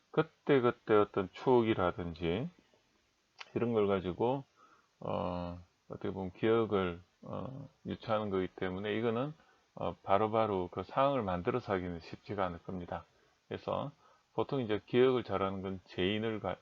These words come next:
아, 저 연상, 어소시에이션을 가지고 많이 하게 되죠. 자, 그래서 주의력 결정 요인에서 시점적 관심요, 뭐, 요렇게 외우는 것도 있지만,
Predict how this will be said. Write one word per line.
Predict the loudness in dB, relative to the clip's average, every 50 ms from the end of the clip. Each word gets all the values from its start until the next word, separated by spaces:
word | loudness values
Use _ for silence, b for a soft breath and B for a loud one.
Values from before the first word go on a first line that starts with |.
| _ _ _ _ _
아, | -6 -4 -4
저 | -2 -2 -2 0 0
연상, | 0 0 0 -2 0 2 0 0 2 0
어소시에이션을 | -2 -2 -2 -2 -2 -2 0 -2 -2 -2 -2 -4 -6 -6 -6 -4
가지고 | -6 -6 -6 -6 -10 -6 -4 -4 -4 -4 -6 -12 _ _ _ _ _ -4
많이 | -4 -4 -4 -4
하게 | -6 -8 -8 -8 -8
되죠. | -8 -10 -10 -10 -14 -16 -16 b b b b b b b _ _
자, | -6 -6 -4 -2
그래서 | -2 -4 -2 -2 -2 -4 -4
주의력 | -2 -2 0 2 2 2 0 0 -2 -2
결정 | -2 -4 -4 -4 -4 -6 -6 -4
요인에서 | -4 -4 -4 -4 -4 -6 -6 -6 -8 -8 -8
시점적 | -8 -10 -8 -6 -4 -2 0 -2 -2 -2 -4 -4 -4 -4 -6 -6 -6 -8 -8 -10 _ _ -6
관심요, | -4 -2 -2 -2 -4 -8 -10 -10 -8 -6 -4 -2 -2 -4 -4 -8 _ _ _ b b b b b b b b b _
뭐, | 2 4 6 8
요렇게 | 8 6 6 4 0 _ -2 0 2
외우는 | 4 4 4 4 4 2 -2 -4 _ _ _ _ _ _ -20 -20 _ _ -16 -10 -8 -6 -6 -4 -6 -6 -8 -10
것도 | -8 -6 -8 -6 -4 -4 -4
있지만, | -4 -4 -8 -8 -4 -2 -2 -2 -4 -4